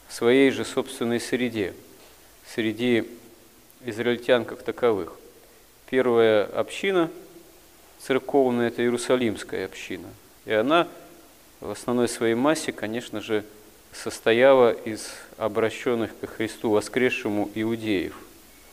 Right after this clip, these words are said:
поскольку и первые ученики Христовы, они тоже из этой же среды. И ключевой такой фигурой в отношении проповеди, обращенной уже к другим народам,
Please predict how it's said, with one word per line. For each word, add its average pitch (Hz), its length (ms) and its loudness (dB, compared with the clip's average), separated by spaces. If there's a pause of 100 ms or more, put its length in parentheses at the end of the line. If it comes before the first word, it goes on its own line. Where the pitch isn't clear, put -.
(140)
поскольку 107 400 -4
и 104 80 0
первые 107 300 2
ученики 107 560 -2
Христовы, 117 600 0
они 101 120 -4
тоже 104 360 -4
из 98 100 -6
этой 101 240 -4
же 98 120 -10
среды. 98 520 -8 (540)
И 120 520 2 (720)
ключевой 131 720 4 (420)
такой - 240 -4
фигурой 135 600 4 (960)
в - 20 -10
отношении 110 640 0
проповеди, 101 720 0
обращенной 101 720 0
уже 98 240 -2
к 98 80 -6
другим 107 340 -2
народам, 113 540 2